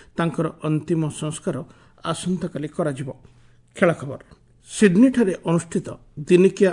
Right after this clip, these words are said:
ଅନ୍ତର୍ଜାତୀୟ କ୍ରିକେଟ ସିରିଜର ତୃତୀୟ ତଥା ଅନ୍ତିମ ମ୍ୟାଚରେ ଭାରତ ଅଷ୍ଟ୍ରେଲିଆକୁ ନଅ ୱିକେଟରେ ପରାସ୍ତ କରିଛି। ଟସ୍ ଜିତି ପ୍ରଥମେ ବ୍ୟାଟିଂ କରି ଅଷ୍ଟ୍ରେଲିଆ ଭାରତ ସମ୍ମୁଖରେ ଦୁଇଶହ ସଇଁତିରିଶ ରନ୍ର ବିଜୟ ଲକ୍ଷ୍ୟ ଧାର୍ଯ୍ୟ କରିଥିଲା। ରୋହିତ ଶର୍ମାଙ୍କ ତେତିଶତମ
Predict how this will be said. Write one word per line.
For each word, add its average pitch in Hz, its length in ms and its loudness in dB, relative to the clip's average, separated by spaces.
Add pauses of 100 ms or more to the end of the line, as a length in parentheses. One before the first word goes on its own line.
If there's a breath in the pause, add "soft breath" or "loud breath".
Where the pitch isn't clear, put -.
(140)
ଅନ୍ତର୍ଜାତୀୟ 175 640 0 (120)
କ୍ରିକେଟ 160 320 -2
ସିରିଜର 165 420 -4 (280)
ତୃତୀୟ 170 420 0
ତଥା 165 240 -4 (380 soft breath)
ଅନ୍ତିମ 165 420 0
ମ୍ୟାଚରେ 156 460 -2 (360 soft breath)
ଭାରତ 170 420 -2 (200)
ଅଷ୍ଟ୍ରେଲିଆକୁ 165 560 -6 (320 soft breath)
ନଅ 175 240 2
ୱିକେଟରେ 160 400 -4
ପରାସ୍ତ 156 400 -6
କରିଛି। 143 300 -8 (440 loud breath)
ଟସ୍ 185 280 6
ଜିତି 180 200 -2
ପ୍ରଥମେ 165 380 -2
ବ୍ୟାଟିଂ 156 320 -2
କରି 180 200 2 (360 loud breath)
ଅଷ୍ଟ୍ରେଲିଆ 175 480 0
ଭାରତ 160 320 -2
ସମ୍ମୁଖରେ 160 560 -4 (400 loud breath)
ଦୁଇଶହ 170 320 2
ସଇଁତିରିଶ 165 640 -4
ରନ୍ର 170 220 0 (100)
ବିଜୟ 160 280 0
ଲକ୍ଷ୍ୟ 165 300 -4
ଧାର୍ଯ୍ୟ 160 340 -2
କରିଥିଲା। 143 340 -6 (380 loud breath)
ରୋହିତ 185 300 4
ଶର୍ମାଙ୍କ 170 360 0 (120)
ତେତିଶତମ 165 560 -4